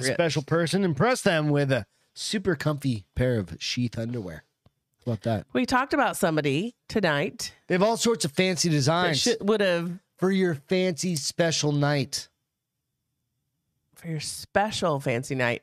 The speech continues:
Speaker 1: or if you're trying to hide your shit.
Speaker 2: In a dummy.
Speaker 1: I'm not talking about a dummy.
Speaker 2: The best part about dating a dummy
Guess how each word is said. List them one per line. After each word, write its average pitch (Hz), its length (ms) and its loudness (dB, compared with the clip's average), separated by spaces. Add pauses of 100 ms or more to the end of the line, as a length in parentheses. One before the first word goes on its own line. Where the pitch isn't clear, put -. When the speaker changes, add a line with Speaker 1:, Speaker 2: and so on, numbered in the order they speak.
Speaker 1:
or 240 420 0
if 190 140 0
you're 196 100 2
trying 185 220 0
to 175 60 2
hide 175 220 2
your 156 100 2
shit. 175 360 0 (880)
Speaker 2:
In 156 200 2
a 151 180 2
dummy. 147 560 0 (1300)
Speaker 1:
I'm 165 120 2
not 180 140 2
talking 208 200 0
about 165 200 2
a 160 40 -8
dummy. 156 420 0 (160)
Speaker 2:
The 127 120 -6
best 190 300 0
part 151 240 2
about 120 280 0 (600)
dating 127 340 0
a 120 40 -2
dummy 117 460 0